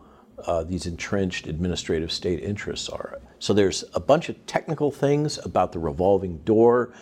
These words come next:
about the problems with, uh, all of these federal agencies that have dual mandates, for instance. So, uh,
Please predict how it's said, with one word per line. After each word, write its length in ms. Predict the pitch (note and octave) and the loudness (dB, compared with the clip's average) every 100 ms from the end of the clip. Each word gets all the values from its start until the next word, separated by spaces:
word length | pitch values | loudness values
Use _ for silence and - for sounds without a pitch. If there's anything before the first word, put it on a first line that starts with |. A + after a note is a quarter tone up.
| - - | -20 -20
about 300 | - F#2 - | 0 0 0
the 40 | |
problems 640 | F2 - A#2 A2 A2 F2+ - | -4 4 6 6 2 -4 -2
with, 380 | F#2+ F2+ - - - - | 0 2 -2 -10 -8 0
uh, 240 | F2+ E2+ - - _ | 2 0 -4 -18 _
all 240 | G#2 A#2 B2+ | 6 8 8
of 80 | A2 | 4
these 240 | G2+ - | -2 0
federal 340 | A2+ G#2 F#2 | 4 6 6
agencies 640 | F#2 G2 A2 - G2+ F#2+ F#2+ | 4 0 -4 0 2 2 0
that 100 | F2 | -2
have 240 | F2 D#2 | -2 0
dual 220 | G#2 G#2 | 4 4
mandates, 600 | F#2 F2+ G#2 A#2 D3 - | 4 0 0 0 0 -6
for 200 | - A#2 | -2 0
instance. 520 | B2+ - D3 D3+ - - - - - - | 0 -2 -6 -6 -8 -12 -18 -18 -20 -8
So, 440 | - G2 G2 F#2+ - | 4 6 6 4 0
uh, 280 | G#2 G2 F2+ | 2 2 2